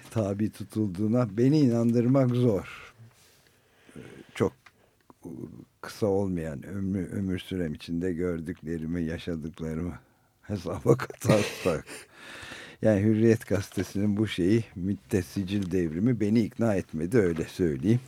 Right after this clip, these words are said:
bu ifade. Öte yandan mit'in bir açıklaması daha var.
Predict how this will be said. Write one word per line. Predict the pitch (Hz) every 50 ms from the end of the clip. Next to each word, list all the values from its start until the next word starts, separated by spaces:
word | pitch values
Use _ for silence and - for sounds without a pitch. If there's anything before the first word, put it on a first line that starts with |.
| - - _ _ _ -
bu | 95 82 85 80 -
ifade. | - - - 78 73 71 73 82 120 143 143 - _ _ - - - - - - - -
Öte | 95 101 - - 185
yandan | 185 170 143 135 135 156 160 151
mit'in | 139 135 127 127 - 185 185 170
bir | 170 160
açıklaması | 147 139 127 131 - 131 139 139 135 135 131 127 127 147 151 135
daha | 135 120 123 135 135 117
var. | 113 127 151 151 - - - -